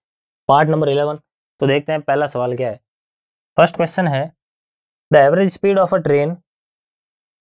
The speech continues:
is twenty percent less on the return journey than on the onwards journey।" मतलब एक ट्रेन है, जब रिटर्न आती है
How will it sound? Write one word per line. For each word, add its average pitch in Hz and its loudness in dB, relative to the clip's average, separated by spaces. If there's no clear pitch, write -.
is 202 6
twenty 165 0
percent 170 -2
less 143 0
on 190 4
the 175 2
return 170 -2
journey 131 -2
than 151 0
on 151 -2
the 147 -2
onwards 143 -4
journey।" 117 -8
मतलब 139 0
एक 147 0
ट्रेन 151 0
है, 131 -6
जब 139 2
रिटर्न 185 0
आती 139 0
है 131 -2